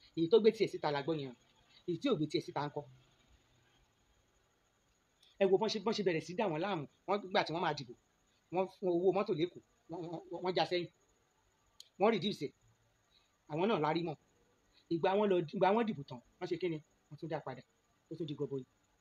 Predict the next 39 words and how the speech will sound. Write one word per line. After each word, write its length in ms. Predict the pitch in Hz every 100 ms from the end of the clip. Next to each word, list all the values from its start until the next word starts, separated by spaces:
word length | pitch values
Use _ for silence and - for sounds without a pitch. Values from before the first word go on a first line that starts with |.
| _ _ _ _ _ _
Ẹ̀yin 160 | 185 208
tẹ́ 100 | 226
ẹ 40 |
ṣe 100 | 180
ń 60 | 151
tẹ̀lé 160 | 175
wọn 120 | 143 139
kiri, 140 | 147
ẹlẹ́yà 220 | 151 180
lẹ 80 | 131
ṣe 120 | 123 123
ń 40 |
ṣe. 100 | - - _ _ _ _ _ _ 139
Bẹ́ẹ̀ 260 | 175 165
ni. 80 | 127 - _ _ _ _ _ _ - -
Torí 120 | 269 311
èmi 120 | 214
mọ̀ 140 | 220
wípé 200 | 147 151 220 226 _ _ _ _ _ _
wọ́n 100 | 233
á, 60 | 277 247
wọ́n 160 | 285
á 40 | 302
tù 100 | 269
yín 120 | 165
lójú 160 | 185 202
mọ́ra. 180 | 180 151 - _
Ṣùgbọ́n 320 | - 208 254
ìyà, 140 | 247 180 - _ -
ìyà, 160 | 185 - _
ìyà 160 | - 190
ọdún 160 | 190 220
mẹ́jọ, 160 | 185 165 -
ẹ 100 | - 147
jẹ́ 160 | 190
báyìí, 160 | 196 170
ẹ 80 | 143
ṣe 80 | 147
báyìí. 160 | 156